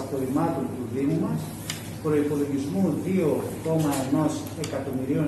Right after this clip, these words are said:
ευρώ, από την Περιφέρεια Κεντρικής Μακεδονίας.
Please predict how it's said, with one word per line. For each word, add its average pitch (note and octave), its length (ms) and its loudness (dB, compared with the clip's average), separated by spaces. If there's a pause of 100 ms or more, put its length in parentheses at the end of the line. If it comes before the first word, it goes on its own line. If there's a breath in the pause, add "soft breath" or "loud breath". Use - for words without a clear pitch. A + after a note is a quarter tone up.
ευρώ, - 220 4 (640)
από D3+ 140 0 (100)
την C#3+ 180 2
Περιφέρεια F3 600 4 (400)
Κεντρικής D#3 580 2 (320)
Μακεδονίας. C#3 600 2